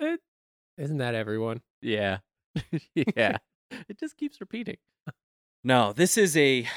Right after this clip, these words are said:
Speaker 2: legendary, legendary myth that has made its way across the internet for years and years to come. People trying to track it down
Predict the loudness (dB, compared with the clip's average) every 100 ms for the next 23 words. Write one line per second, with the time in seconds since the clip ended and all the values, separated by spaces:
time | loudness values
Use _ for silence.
0 | -14 _ _ -2 0 0 -2 -12 -10 -8
1 | -10 -12 -20 _ _ _ _ -2 0 0
2 | -2 -2 -2 -2 -6 -8 -8 -12 _ -8
3 | -8 -4 -4 -4 -8 -12 -14 _ _ _
4 | -2 0 -2 -2 -2 -2 -4 -6 -6 -8
5 | -8 -8 -8 -8 -8 -10 _ -12 -10 -4
6 | 0 0 -2 -8 -8 -6 -6 -10 -6 -4
7 | -4 -8 -20 _ _ _ _ -8 -6 -4
8 | -4 -4 -4 -8 -8 -6 -12 -8 -6 -4
9 | -6 -8